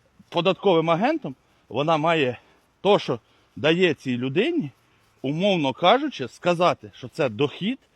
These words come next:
і заплатити з нього замість людини вісімнадцять плюс п'ять. Агрегатори не є волонтерами. Вони тут робити бабки. Того за вас платити не будуть.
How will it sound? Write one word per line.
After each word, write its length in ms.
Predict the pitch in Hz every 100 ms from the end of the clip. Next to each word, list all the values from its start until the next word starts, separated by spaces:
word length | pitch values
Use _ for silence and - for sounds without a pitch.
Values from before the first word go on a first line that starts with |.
| _ _ _ -
і 100 | 143
заплатити 720 | 127 165 165 170 214 170 135
з 100 | 110
нього 420 | 143 180 151 127
замість 420 | 110 131 127 113 -
людини 420 | 120 196 302 170 _ _ -
вісімнадцять 640 | 117 135 123 123 170 202 156
плюс 260 | 151 165
п'ять. 440 | - 127 104 - _ _ _ _ _ _ _ _ _
Агрегатори 1000 | 180 202 160 143 120 110 110 156 240 330 - -
не 200 | 113 139
є 200 | 107 151
волонтерами. 920 | 190 220 220 - 147 127 135 143 139 - _ _ _ _ _ _ -
Вони 460 | 101 117 107 175
тут 340 | 320 214 120 - _
робити 520 | 98 104 104 131 - 247
бабки. 640 | 185 220 190 - 202 180 _ _ _ _ -
Того 280 | 131 139
за 160 | 113 117
вас 260 | 117 285 -
платити 520 | 202 160 135 - 92
не 180 | 95 247
будуть. 640 | 220 220 185 196 -